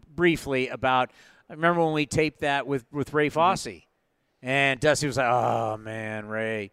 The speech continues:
Speaker 1: I mean, Ray, Ray and Dusty, uh, had a very good relationship from, uh, Dusty's quick time with the Oakland Athletics in all these years. So we had Dusty Baker and Bob Melvin here at the same time.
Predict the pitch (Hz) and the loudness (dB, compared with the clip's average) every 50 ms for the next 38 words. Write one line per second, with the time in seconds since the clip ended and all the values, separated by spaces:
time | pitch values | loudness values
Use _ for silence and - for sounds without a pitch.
0 | _ - 120 117 117 120 123 123 131 131 123 135 131 - 147 143 143 151 151 143 | _ -14 -10 -8 -6 -6 -8 -8 -10 -8 -6 -6 -6 -6 -2 2 2 2 2 0
1 | 135 123 139 143 135 - - 139 135 127 117 - _ - - - _ _ _ 113 | 0 -2 -2 -2 -2 -4 -4 -4 -4 -4 -6 -8 _ -20 -20 -20 _ _ _ -6
2 | 117 117 113 127 135 123 123 143 147 139 123 143 127 127 127 127 131 139 143 120 | -4 0 2 2 0 2 2 2 2 2 0 -2 -2 0 2 2 2 0 0 -4
3 | 147 151 127 - - 120 110 - - 135 120 117 117 113 113 101 98 127 123 - | -8 -10 -10 -6 -6 -6 -6 -6 -8 -10 -8 -6 -4 -4 -6 -4 -4 -6 -6 -6
4 | - 123 - - - 139 131 - - 123 123 127 135 131 110 98 - _ - - | -8 -12 -10 -6 -4 -4 -4 -4 -8 -6 -4 -4 -4 -4 -6 -8 -12 _ -20 -20
5 | - - _ - 131 131 - 139 131 127 127 131 - 135 127 123 117 110 - 113 | -20 -20 _ -4 -4 -4 -2 0 4 4 4 4 2 -4 -4 -4 -4 -4 -4 -2
6 | 123 127 135 131 - - 131 123 117 120 123 113 120 117 107 98 107 123 131 135 | -2 0 0 -2 -4 -6 -4 -2 -2 -2 -2 -2 -4 -6 -6 -8 -8 -6 -6 -6
7 | 123 107 98 - - 123 117 113 - - - - _ _ 135 160 220 277 294 240 | -6 -6 -8 -4 -2 0 0 -2 -2 -6 -16 -20 _ _ 0 0 4 4 4 4
8 | 175 131 - - 196 220 208 - - 247 247 233 175 170 165 165 160 147 - 151 | 4 0 0 2 2 4 2 0 -2 -2 -2 0 2 4 4 4 4 0 0 0
9 | 147 143 147 147 - _ _ _ - 202 226 254 285 269 214 160 135 123 123 131 | 0 2 0 0 -4 _ _ _ -6 -4 -2 0 0 0 2 0 0 0 -2 -6
10 | 135 120 131 135 139 143 143 143 143 143 143 139 131 131 123 135 135 131 123 131 | -4 2 4 6 6 6 4 4 2 2 2 2 0 -4 -4 -4 -4 -4 -4 -4
11 | 131 - - 117 - - 147 135 127 117 - - 131 123 120 120 117 117 113 | -6 -6 -8 -8 -6 -4 -4 -4 -4 -6 -6 -4 -4 -2 -2 -2 -4 -6 -8